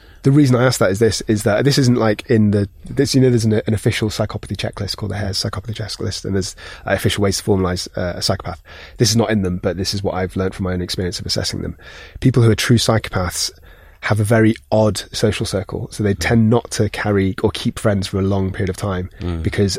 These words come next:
Speaker 1: eventually they're gonna piss off, uh, people. They, because they're gonna manipulate them or because they're just not gonna care
Speaker 2: Mm-hmm.
Speaker 1: or show any empathy towards those people. But because they're so charming,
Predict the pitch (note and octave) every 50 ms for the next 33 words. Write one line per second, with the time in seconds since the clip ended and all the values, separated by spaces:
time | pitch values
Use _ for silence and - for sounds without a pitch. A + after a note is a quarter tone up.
0 | - - G#2 G#2 G#2 A2+ G#2+ G#2 - - G#2+ F#2 F2+ F2 G2 F#2 F2+ - - F#2+
1 | - - G2 F#2 - - - - - - - - - - - - - - F#2+ F2+
2 | - - - G2+ - F2 - - - - - - - - - G2+ F#2+ - - G#2
3 | - - A2 F#2+ G2 F#2+ G2 F#2 F2+ F2 F2+ F#2+ - - F#2+ F2+ F2 E2+ F2+ F2+
4 | F#2+ F2+ F2 G2 - F#2 F#2+ F#2 F2 E2+ F#2+ - - - G#2 F#2 F#2 - - F#2
5 | F#2 - - - - F#2+ F2+ F2+ F2+ - - - G2 G2 F2+ F2+ F2+ - - G2+
6 | F#2 F2+ F#2 F#2 - - F#2+ - - G2+ F#2 - - E2+ - - G2 - - G#2+
7 | - - - C3 G2 - A2+ - - - D3+ C#3 B2+ - A2 - - G2 - -
8 | G#2+ G#2+ G2 D2+ D2 -